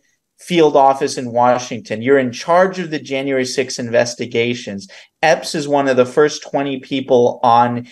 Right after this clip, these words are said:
your most wanted list, and you're telling Congress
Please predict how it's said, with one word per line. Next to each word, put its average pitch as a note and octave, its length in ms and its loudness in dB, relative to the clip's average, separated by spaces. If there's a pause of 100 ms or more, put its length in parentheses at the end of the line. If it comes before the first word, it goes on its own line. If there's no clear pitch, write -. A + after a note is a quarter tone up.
(160)
your B2 220 2
most A#2+ 380 2
wanted B2 480 0
list, G#2+ 380 -4
and A2+ 180 -8
you're D3 380 2
telling C3+ 560 0
Congress C#3 680 2